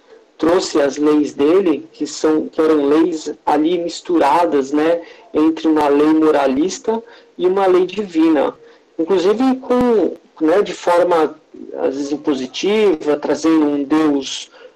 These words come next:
é, é, como é que ele fala, um Deus punitivo, né? Mas isso foi por conta da, da mentalidade humana naquela época. Precisava que seja, fosse feito daquela forma.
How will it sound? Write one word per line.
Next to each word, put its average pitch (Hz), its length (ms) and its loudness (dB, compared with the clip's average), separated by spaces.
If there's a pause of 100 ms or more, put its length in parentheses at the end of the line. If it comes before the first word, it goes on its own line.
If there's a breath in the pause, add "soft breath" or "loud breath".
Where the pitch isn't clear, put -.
(120)
é, 135 540 2 (640)
é, - 600 -6 (120)
como 147 120 -6
é 139 40 -4
que - 80 -6
ele 151 80 -4
fala, 147 280 -4 (200)
um 156 180 -2
Deus 151 400 -2 (120)
punitivo, 170 1000 -2 (180)
né? 151 320 -2 (720 loud breath)
Mas 165 260 2
isso 233 320 -2
foi 196 240 -2
por 160 220 -4
conta 220 400 0
da, 160 340 0 (200)
da 147 320 -2
mentalidade 151 760 0
humana 190 400 2
naquela 139 500 -2
época. - 460 -8
Precisava 165 680 -2
que - 120 -10
seja, 165 340 0
fosse - 720 -6
feito 160 380 0
daquela 147 420 -2
forma. - 580 -6